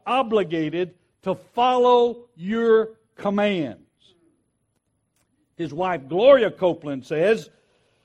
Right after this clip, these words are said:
"There may be as, at least forty thousand angels assigned to each believer. Thus, there's no shortage of angel power."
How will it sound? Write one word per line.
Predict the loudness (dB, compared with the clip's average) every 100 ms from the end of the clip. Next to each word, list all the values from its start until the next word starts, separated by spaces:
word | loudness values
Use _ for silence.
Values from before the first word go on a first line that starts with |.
| _ _
"There | -2 -2
may | 0 -4
be | -2 -2
as, | -2 -4 _ _ _ _ -12
at | -6
least | -4 -2 -4 -6 -20 -2
forty | 4 4 4
thousand | -4 -4 -2 -4 -4 -8 -8
angels | -8 -6 -6 -8 -6 -4 -4 -6 -10 -20 _ _
assigned | -8 -8 -6 -4 -2 -2 -2 -4 -8
to | -14 -8
each | -10 -10 -2
believer. | 0 2 0 0 -2 -4 _ _ _ _ _ _ _ _ _ -2
Thus, | -2 0
there's | -2 -2 -2
no | -4 -4
shortage | -4 -2 -2 -2 -6 -8
of | -10 -10 -8
angel | -8 -8 -8 -10 -10 _ _ _
power." | -14 -10 -8 -10 -14